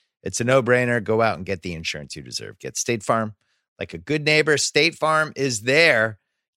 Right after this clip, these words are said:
Get a quote or find an agent at state farm dot com. We're also brought to you by World Central Kitchen.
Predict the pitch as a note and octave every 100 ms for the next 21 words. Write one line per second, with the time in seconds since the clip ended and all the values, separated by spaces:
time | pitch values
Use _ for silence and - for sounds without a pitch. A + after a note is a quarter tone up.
0 | C#3 C#3+ C3+ D3+ C#3+ C#3 - C3+ C3 -
1 | C3+ C3 A#2 G2 - C#3 B2+ A#2 F#2 -
2 | _ _ _ _ _ _ G2+ F#2+ - -
3 | B2 - A#2 G2+ G2+ F#2 _ _ _ _
4 | _ _ A#2 A2 - B2+ B2 B2+ A2 A2+
5 | B2 C3 C3 A#2+ A#2 A#2+ A#2 G#2 G#2+ A2
6 | B2+ A#2+ - B2+ - A#2 - - D3 -
7 | D#3+ D#3+